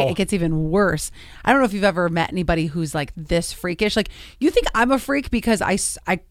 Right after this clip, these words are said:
I fold my clothes a certain way and everything is in my closet is color coordinated, lightest to darkest, left to right, um, 'cause I am a freak that way. But he has to have, like, the tub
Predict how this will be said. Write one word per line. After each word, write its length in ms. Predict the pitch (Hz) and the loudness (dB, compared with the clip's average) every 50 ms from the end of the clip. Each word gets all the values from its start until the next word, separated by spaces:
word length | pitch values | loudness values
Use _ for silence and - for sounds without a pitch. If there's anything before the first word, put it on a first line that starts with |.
| - - - | -20 -10 -2
I 100 | - 180 | -2 -2
fold 280 | 190 - - 190 190 185 | 0 2 2 2 2 4
my 140 | 202 185 175 | 2 2 0
clothes 360 | - - - 175 170 175 175 | -2 -2 -2 0 0 2 2
a 60 | 175 | 0
certain 280 | 165 - 180 - - 170 | 0 0 -2 0 0 0
way 240 | 160 160 156 175 180 | 2 2 2 2 2
and 80 | 160 - - | 0 -2 -2
everything 320 | 175 175 185 196 185 190 | -2 0 0 0 2 2
is 160 | 190 180 170 170 | 0 0 0 -4
in 240 | 226 - 180 190 | -4 -2 0 2
my 120 | 180 160 156 | 2 2 0
closet 480 | - - 143 135 165 170 196 202 190 - - - - - - _ _ _ | 2 2 4 4 4 4 2 0 0 -2 -12 -20 -20 -20 -20 _ _ _
is 240 | 190 202 190 170 - | 2 4 4 2 2
color 280 | - - 185 185 170 | 0 2 2 2 0
coordinated, 680 | - - 175 165 170 175 180 185 190 208 208 208 180 - - - _ _ - - _ | 0 2 0 2 2 2 0 2 2 4 2 2 0 -2 -12 -20 _ _ -20 -4 _
lightest 300 | 175 175 170 196 - - | 0 2 2 0 0 0
to 60 | 190 | 0
darkest, 360 | 170 170 160 165 - 175 - | 0 2 0 2 -2 -2 0
left 160 | 170 156 - - | -2 -2 -2 0
to 80 | 165 | 0
right, 200 | 160 160 196 196 - - - - - - - - - | 2 2 2 0 -4 -14 -20 -20 -20 -20 -18 0 2
um, 580 | 233 240 208 180 185 - - 185 - - - - - - | 4 4 4 4 2 -2 -4 -8 -10 -10 -14 -18 -8 0
'cause 280 | - 208 185 - - - _ - | 0 0 0 0 -8 -14 _ 2
I 200 | - 165 165 165 | 4 4 6 6
am 80 | 165 | 4
a 80 | 170 160 | 2 0
freak 220 | - 175 165 - | -2 -4 -2 0
that 180 | 208 180 175 - | 2 2 4 4
way. 240 | 214 220 226 214 - - - _ - | 4 2 2 0 -6 -18 -18 _ 0
But 360 | 175 156 220 202 190 185 - | 6 6 6 6 6 2 0
he 720 | 233 - - - - 233 269 320 330 247 190 170 165 175 - _ _ _ _ _ _ | -4 -12 -10 -6 -4 0 2 2 2 2 2 0 -2 -2 -6 _ _ _ _ _ _
has 280 | - - 208 190 180 - | -2 0 2 2 2 0
to 80 | - 196 | -4 -4
have, 480 | 165 185 175 170 165 156 151 - _ - - | -2 0 0 0 -2 -4 -6 -12 _ -8 -4
like, 260 | 175 170 165 - - | -2 -2 -2 -4 -4
the 180 | - 185 170 160 | -2 -2 -2 -2
tub 640 | - - - - - - 220 226 233 226 262 | -4 -10 -12 -10 -2 2 2 2 2 2 -2